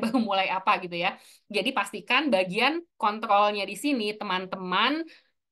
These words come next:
ngontrolnya seminggu sekali, paling lama dua minggu sekali gitu ya. Nah, em, ini dalam tiga bulan saya waktu itu berhasil mencapai apa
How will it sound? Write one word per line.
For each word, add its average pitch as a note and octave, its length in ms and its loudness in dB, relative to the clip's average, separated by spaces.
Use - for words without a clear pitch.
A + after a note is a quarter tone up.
ngontrolnya G#3+ 880 6
seminggu C4 640 4
sekali, F#3 560 -2
paling C4+ 400 6
lama A3+ 320 2
dua G3 240 0
minggu G3 320 -6
sekali E3 640 -4
gitu D#3 240 -10
ya. F3 320 -2
Nah, F#3 240 0
em, A#3+ 400 6
ini C#4 480 2
dalam A3+ 400 2
tiga A#3 160 0
bulan G#3 400 0
saya A#3+ 480 2
waktu G#3 400 -4
itu D4+ 240 -6
berhasil A3+ 560 2
mencapai A3+ 480 0
apa G3 180 2